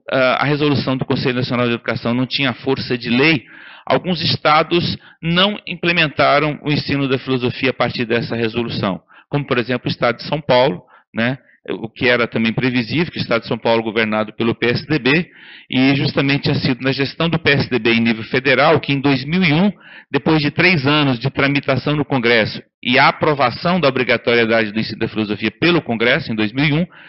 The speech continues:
foi vetado pelo governo Fernando Henrique Cardoso, né? Ah, naquela ocasião, o governo Fernando Henrique Cardoso, eh, vetou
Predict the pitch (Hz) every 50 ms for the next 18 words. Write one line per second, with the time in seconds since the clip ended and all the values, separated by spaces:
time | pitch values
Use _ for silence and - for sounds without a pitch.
0 | - - - - - 156 151 143 185 160 - - 147 143 147 147 147 - - 160
1 | 147 151 143 147 139 117 123 123 123 131 135 131 - - 139 127 120 117 123 123
2 | 123 120 - - 127 123 117 113 107 95 82 - - - - _ _ _ _ _
3 | _ _ _ - - 101 110 113 113 _ _ _ - - - - _ - - -
4 | 110 113 110 110 110 110 110 110 107 110 117 135 139 - 156 151 151 - - 143
5 | 135 127 135 139 151 156 147 120 131 131 117 127 131 127 127 117 127 127 - -
6 | 135 123 113 135 151 151 147 156 - - - - - - - _ - - 113 120
7 | 117 117 117 113 110 - - 107 107 131 156 143 - - - 175 185 196 170 -